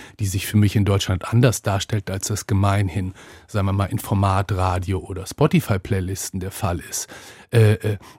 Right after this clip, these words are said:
aber, äh, wie schon John Lennon, denke ich, sagte, äh, „Mir ist egal, in welchen Briefkasten ich meine Nachrichten, äh, reinstecke. Hauptsache, sie kommen an bei den Leuten.“ So. Also das kann ich mir zu eigen machen.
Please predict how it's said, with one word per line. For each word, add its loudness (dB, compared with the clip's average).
aber, 2
äh, 0
wie 2
schon 0
John 0
Lennon, 2
denke -2
ich, -10
sagte, -2
äh, 2
„Mir 6
ist -2
egal, 0
in -2
welchen -4
Briefkasten -4
ich -6
meine 0
Nachrichten, -4
äh, -2
reinstecke. -4
Hauptsache, 0
sie -6
kommen -2
an 2
bei 2
den -4
Leuten.“ -8
So. -16
Also -10
das -8
kann 2
ich -2
mir 0
zu -2
eigen 4
machen. -6